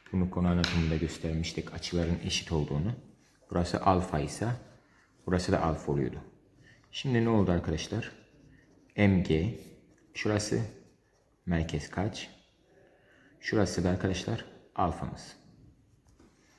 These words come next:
Yani burada eğim bir bölü dört ise karşı bölü komşu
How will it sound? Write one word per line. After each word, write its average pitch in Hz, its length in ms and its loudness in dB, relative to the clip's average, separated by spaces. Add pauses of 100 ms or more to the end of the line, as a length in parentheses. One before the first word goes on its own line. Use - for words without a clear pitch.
(1900)
Yani 104 280 6 (240)
burada 120 200 6
eğim 123 340 6
bir 123 140 4
bölü 98 200 8
dört 107 120 8
ise - 220 -4
karşı 104 400 2
bölü 90 200 8
komşu 76 440 0